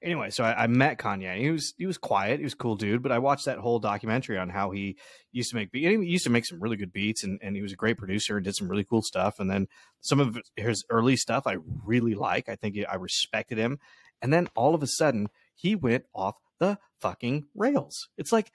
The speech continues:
hey, does he have anybody right now in his corner that's going, um,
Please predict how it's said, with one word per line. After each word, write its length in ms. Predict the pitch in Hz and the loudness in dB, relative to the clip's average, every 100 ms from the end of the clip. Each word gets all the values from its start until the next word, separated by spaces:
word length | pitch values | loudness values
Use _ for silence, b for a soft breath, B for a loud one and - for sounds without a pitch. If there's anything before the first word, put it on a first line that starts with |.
| - | 0
hey, 320 | 277 226 - | 4 4 2
does 140 | - 131 | -4 -2
he 160 | 247 | 0
have 100 | 302 | 2
anybody 360 | 330 302 - 214 | 2 4 4 4
right 180 | 165 165 | 2 2
now 220 | 156 151 | 2 2
in 160 | 156 143 | 4 4
his 180 | 165 | 4
corner 480 | - - 98 139 196 | 0 -2 2 2 0
that's 220 | 175 123 - | -2 -2 4
going, 380 | 120 113 107 - _ - | 4 6 2 -2 _ 0
um, 400 | 147 156 160 | 2 4 2